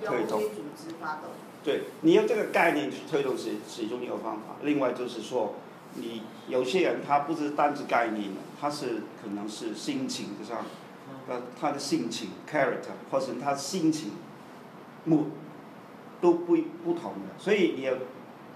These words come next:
Speaker 1: 对那个组员叫，要，要，就是到多方来协助。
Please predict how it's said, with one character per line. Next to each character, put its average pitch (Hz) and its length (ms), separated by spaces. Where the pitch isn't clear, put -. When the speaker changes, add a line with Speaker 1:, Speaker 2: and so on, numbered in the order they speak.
Speaker 1:
对 - 280
那 - 80
个 139 120
组 107 200
员 107 280
叫， 127 220
要， 117 280
要， 123 180
就 147 120
是 117 200
到 139 260
多 147 180
方 127 300
来 98 220
协 104 280
助。 - 180